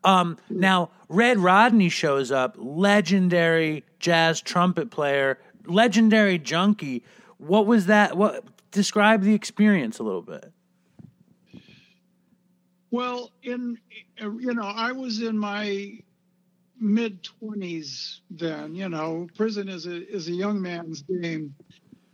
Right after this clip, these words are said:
Speaker 2: <clears throat> And, uh, Red was in his late fifties then, and he had been, he had come back to Lexington where he had served time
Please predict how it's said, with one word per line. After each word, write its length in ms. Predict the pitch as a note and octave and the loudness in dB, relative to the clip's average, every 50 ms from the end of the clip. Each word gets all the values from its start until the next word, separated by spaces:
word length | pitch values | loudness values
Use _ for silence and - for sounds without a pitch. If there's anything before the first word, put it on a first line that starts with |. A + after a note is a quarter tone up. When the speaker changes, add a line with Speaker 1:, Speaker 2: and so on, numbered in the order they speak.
| _ _ - | _ _ -2
Speaker 2:
<clears throat> 20 | |
And, 800 | C#4+ A3 B3 A3+ G#3 G3+ A3 A3 - G3 F#3 F#3 F#3 F#3 F#3 F#3 | 0 0 0 0 -2 -4 -8 -12 -14 -12 -12 -12 -12 -12 -12 -10
uh, 340 | F3+ F3 F3 F3 E3+ D#3+ D#3 _ _ _ _ _ _ _ _ _ _ _ _ | -10 -8 -8 -8 -10 -12 -14 _ _ _ _ _ _ _ _ _ _ _ _
Red 480 | - G#3 G#3 A#3+ C4+ C#4 C4 A3+ G#3+ A3+ A3+ | -6 -4 -2 -2 -2 -4 -6 -8 -12 -12 -10
was 440 | A3 G3+ G#3+ G#3+ G#3 G3+ G3+ F#3 A3 | -8 -6 -6 -4 -6 -6 -8 -8 -10
in 280 | A#3 A#3 A#3 A3+ A3 | -10 -6 -4 -4 -2
his 640 | G#3 G3+ G#3 G3+ F#3+ F#3 F3 - - - - A#3+ C4+ _ _ - | -2 -2 -2 -4 -6 -6 -10 -10 -10 -10 -12 -14 -16 _ _ -12
late 400 | A3+ G3 G3+ A3 A3+ A#3+ A#3 _ _ _ _ _ | -6 -2 -2 -2 -2 -2 -6 _ _ _ _ _
fifties 640 | A#3+ A#3+ A#3 - - _ - - E3+ D#3 D#3 D#3 D3 C#3+ D3 D3+ | -10 -10 -10 -12 -16 _ -12 -12 -10 -10 -10 -14 -16 -18 -14 -10
then, 380 | E3 D#3+ D#3+ D#3+ D#3 D3 C#3+ D#3 | -8 -8 -8 -8 -10 -12 -14 -12
and 180 | F3 F3+ F3+ E3+ | -12 -10 -8 -6
he 220 | E3+ F#3 G#3+ A#3+ | -4 -2 -2 -2
had 220 | C4 C4 A#3 G#3 G3 | -2 -4 -6 -6 -8
been, 400 | A#3 A#3 A3 A3 A3 G#3+ G#3 - _ _ - | -8 -6 -6 -6 -8 -8 -12 -16 _ _ -10
he 260 | G3+ A3 A#3+ B3 A#3+ | -8 -6 -4 -4 -4
had 140 | A#3 A3 - _ _ _ _ _ _ _ _ _ _ | -4 -6 -8 _ _ _ _ _ _ _ _ _ _
come 300 | - - A3+ A#3 A#3+ A#3 | -8 -6 -6 -4 -4 -6
back 280 | G#3+ A3 A3 G#3+ G#3 G#3 _ _ | -6 -6 -8 -8 -8 -10 _ _
to 100 | - G#3+ | -10 -8
Lexington 760 | G3 G3 G3 G3+ G3 - - A#3 G#3+ - - G#3 F#3+ F3+ F#3+ | -8 -6 -6 -8 -8 -12 -14 -14 -14 -10 -8 -6 -6 -6 -6
where 200 | F#3+ F#3+ F#3 F#3 F3 | -4 -6 -6 -6 -6
he 140 | F#3 G3+ G#3 | -4 -4 -4
had 160 | G#3 G3+ F#3+ | -4 -4 -6
served 420 | - - G#3+ G#3 G#3 G3+ F3+ - - | -6 -4 -4 -4 -4 -6 -8 -10 -10
time 540 | G3+ G#3 G3+ G3+ G3 G3 G3 F#3+ F#3+ F#3 | -8 -8 -6 -6 -6 -6 -6 -6 -8 -8